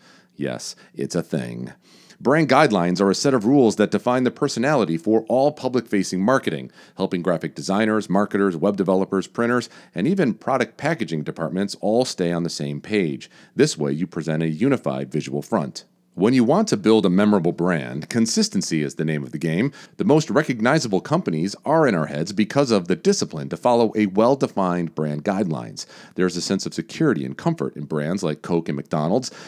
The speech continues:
because they share the taste of America to the world. If I asked you which coffee company was green and which one was orange and hot pink, could you tell me? I'm guessing so. Starbucks sells more than coffee. They sell togetherness, culture, as well as the color green.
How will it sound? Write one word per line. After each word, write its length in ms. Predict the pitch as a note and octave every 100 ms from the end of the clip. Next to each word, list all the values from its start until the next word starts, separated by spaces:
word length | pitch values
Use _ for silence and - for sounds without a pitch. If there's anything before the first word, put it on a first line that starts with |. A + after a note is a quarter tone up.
| - -
because 260 | E2+ - F#2
they 140 | G#2+
share 260 | A2+ A2 A2+
the 120 | F#2
taste 280 | - A2 -
of 80 | E2
America 540 | D#2+ G#2 B2 - B1+
to 80 | C#2
the 80 | C2+
world. 480 | E2 B2 D2 G#1 - - _
If 140 | A2
I 120 | A#2 C#3
asked 280 | F#3 -
you 240 | - C2+ D#2+ -
which 240 | - F3 -
coffee 320 | - E3 G2+
company 300 | E2+ D2+ E2+
was 160 | E2 D#2+
green 480 | F#2+ A2+ A#2 D2+
and 100 | D2+ F#2
which 160 | C#3
one 120 | C#3
was 160 | A2+ D#2+
orange 320 | - G2+ A2+ G2
and 120 | D#2+
hot 240 | A2+ -
pink, 320 | - A2 - - - _ -
could 160 | G#2+
you 60 | D#2+
tell 240 | - G#2
me? 220 | C3+ F#3+ - _ _ -
I'm 160 | D2+ D2
guessing 320 | F#2+ - C2+
so. 400 | - A#2+ C#2+ G#2+ - - _ _
Starbucks 640 | - D3 F3 F#2+ E2+ - -
sells 300 | C3+ B2 G#2+
more 180 | A#2+
than 160 | A2 E2+
coffee. 500 | - A2 G#2+ - C2
They 180 | B1+ F#2
sell 260 | - G2+
togetherness, 720 | F#2+ F2+ C3+ A2+ D2 - -
culture, 520 | - - E3+ - C2+ A1+ - - _ _
as 160 | - -
well 220 | B2 B2+
as 140 | D2+ -
the 100 | D2+
color 240 | D#2+ C#2
green. 480 | B1 G#2 D2+ -